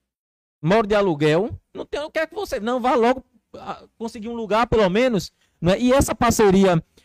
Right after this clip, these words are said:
é, polícia, estado, município é importante, porque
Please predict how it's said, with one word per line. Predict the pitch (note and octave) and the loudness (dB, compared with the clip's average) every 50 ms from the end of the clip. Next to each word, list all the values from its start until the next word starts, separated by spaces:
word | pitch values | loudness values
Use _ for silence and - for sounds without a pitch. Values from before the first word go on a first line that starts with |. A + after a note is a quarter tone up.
| _ _ _ | _ _ _
é, | - D3+ D#3+ D#3+ D#3+ D3+ C#3+ C3 A#2+ A#2 - _ _ _ _ _ _ - | 2 4 6 6 6 6 6 4 4 2 -2 _ _ _ _ _ _ 0
polícia, | F#3 G#3 G#3+ A3 A3 - A3 G#3+ E3+ - _ _ _ _ | 2 2 4 2 2 0 -2 -2 -4 -4 _ _ _ _
estado, | G#3+ - - - G#3 F#3+ F#3 F3 E3 E3+ | -4 -4 -2 0 0 0 2 2 0 0
município | F3+ G3 G3+ F#3+ - - A#3 - - | 2 2 2 2 0 0 0 0 0
é | A3 | -2
importante, | A3 - - G3+ E3 - - G#3 A#3+ C4+ C4 - F3 - _ _ _ _ | 0 0 0 2 2 0 0 0 0 0 -2 -4 -8 -16 _ _ _ _
porque | - F#4+ - A4 | -2 -2 -2 -4